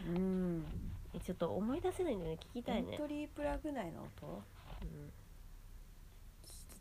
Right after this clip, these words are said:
Speaker 1: たい。
Speaker 2: <laughs> なんかサイレンみたいな
Speaker 1: うん、そんな感じの
Speaker 2: のイメージがあって、なんか。ね。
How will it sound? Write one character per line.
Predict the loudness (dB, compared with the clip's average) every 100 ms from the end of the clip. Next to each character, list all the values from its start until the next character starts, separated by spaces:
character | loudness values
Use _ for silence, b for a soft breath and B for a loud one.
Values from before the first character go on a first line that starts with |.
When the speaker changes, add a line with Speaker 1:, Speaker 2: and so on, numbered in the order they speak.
| 4
Speaker 1:
た | 4 4
い。 | 2
Speaker 2:
<laughs> | 12 12 12 10 6 2 -2 0 0 0 0 0 -2 -4 -10 -4
な | -2
ん |
か | -2 -6 -12 -12 -2
サ | 4
イ | 6
レ | 6
ン | 2
み | -2
た | -4
い | -6
な | -6 -8 -2 -2
Speaker 1:
う |
ん、 |
そ | 2 2
ん | 2
な | 4
感 | 4
じ | 6
の | 12 12
Speaker 2:
の | 12
イ | 12
メ | 12 12
ー | 12
ジ | 10
が | 8 10 8
あ |
っ |
て、 | 6 4 4
な | 4
ん | 0
か。 | 0 0 -2 B B B -4 -4 -4 -6 -6 -8 -10 -8 -6 -2
ね。 | 0 0